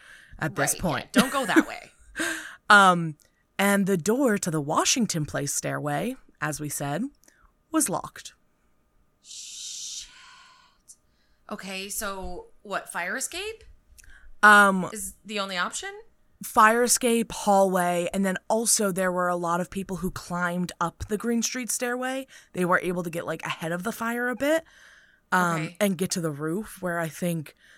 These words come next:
Speaker 1: they were, like, jumping to roofs of other buildings. <laughs> I'm pretty sure.
Speaker 2: I mean,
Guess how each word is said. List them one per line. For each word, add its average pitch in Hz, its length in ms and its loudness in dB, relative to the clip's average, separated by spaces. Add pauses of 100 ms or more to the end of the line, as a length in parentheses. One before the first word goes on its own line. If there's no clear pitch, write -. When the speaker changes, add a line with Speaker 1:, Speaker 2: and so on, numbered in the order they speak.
(140)
Speaker 1:
they 185 100 0
were, 180 140 2
like, 165 240 -2
jumping 170 600 0
to 185 120 0
roofs 156 380 0
of 170 120 0
other 151 220 -2
buildings. 214 840 6 (300)
<laughs> 427 300 -2
I'm 240 100 2
pretty 262 220 2
sure. 285 160 0
Speaker 2:
I 294 140 2
mean, 320 500 -8